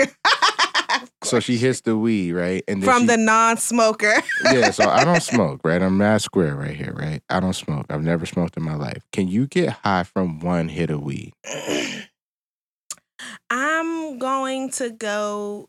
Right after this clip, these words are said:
Speaker 1: it depends. If it's some loud and you hit it good enough,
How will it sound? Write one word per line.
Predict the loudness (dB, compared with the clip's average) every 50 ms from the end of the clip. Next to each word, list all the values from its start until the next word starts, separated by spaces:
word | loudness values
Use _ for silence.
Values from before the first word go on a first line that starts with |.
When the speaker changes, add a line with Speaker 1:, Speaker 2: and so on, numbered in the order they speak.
| _ -6
Speaker 1:
it | -4 -4 -4
depends. | -6 -6 -6 -6 -6 -6 -8 -12 -14 -14 -14 -12 -10 -8
If | -8 -6 -4
it's | -4 -4 -4 -4
some | -4 -4 -4 -4
loud | -4 -2 0 0 2 2 0 0 0 0 -2 -4 -4 -6 -10 _ _ _ _ _ -8
and | -6 -6 -6 -6
you | -6 -8 -8
hit | -10 -10 -8 -6 -4 -2 -2 -2
it | 0 0 -2 -4 -6 -10 _ -16 -12
good | -8 -6 -4 -4 -4
enough, | -4 -4 -4 -2 -2 -4 -4 -6 -8